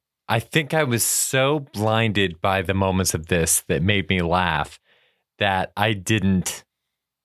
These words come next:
think more critically about the things that you're bringing up. I am with you on them revealing that this was a test of character for him at the end. That took me off guard too. That felt like a leftover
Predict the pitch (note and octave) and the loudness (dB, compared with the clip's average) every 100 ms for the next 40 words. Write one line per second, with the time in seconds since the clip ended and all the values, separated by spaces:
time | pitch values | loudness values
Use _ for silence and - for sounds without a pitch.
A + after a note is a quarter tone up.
0 | _ - C#3 A2+ - A2 G#2 - A2+ G2+ | _ -2 0 0 -2 -2 -2 -2 -2 0
1 | G#2 G2 F2+ E2+ F#2+ - G2 - F2 C#2+ | -2 0 -2 -2 -6 -4 -2 -2 -4 -2
2 | D#2 F2 E2+ D#2+ C#2+ - _ _ _ - | -2 -2 0 0 -2 -6 _ _ _ -4
3 | A#2 B2 D#3+ D#3 C#3 - A2 G#2+ G#2 - | -2 0 0 0 -2 0 0 2 2 0
4 | F#2+ F#2+ F#2+ F#2 F#2 - _ _ _ _ | 0 0 0 0 -2 -6 _ _ _ _
5 | _ G#2 F#2+ A#2 A2+ G#2+ G#2 F#2 G#2+ G#2+ | _ -12 -2 0 2 2 0 2 2 2
6 | G#2 F#2+ F#2 G2+ - F#2+ - F2+ A2 G#2 | 0 0 0 -2 0 -2 -2 -2 -2 -2
7 | - - - G#2 G#2+ A#2 G#2 A2 A2+ A2 | -4 -6 -2 0 0 -2 0 0 2 0
8 | G#2+ A2 A2 A2 - - - _ _ - | 0 0 2 0 -4 -18 -20 _ _ -4
9 | A#2+ A#2+ - _ _ - C#3+ B2 A#2+ G#2+ | -2 0 -4 _ _ -4 -2 0 2 0
10 | - G#2 F#2 D#2 G2 E2+ D#2 A2+ A#2 - | 0 0 0 -2 -2 -2 0 0 0 -2
11 | A#2+ G#2+ - _ G2+ G2+ F2+ F#2+ F2+ G2+ | 0 0 -2 _ 0 0 0 -2 0 0
12 | - G#2 F2+ G2 F#2+ | 0 0 2 2 2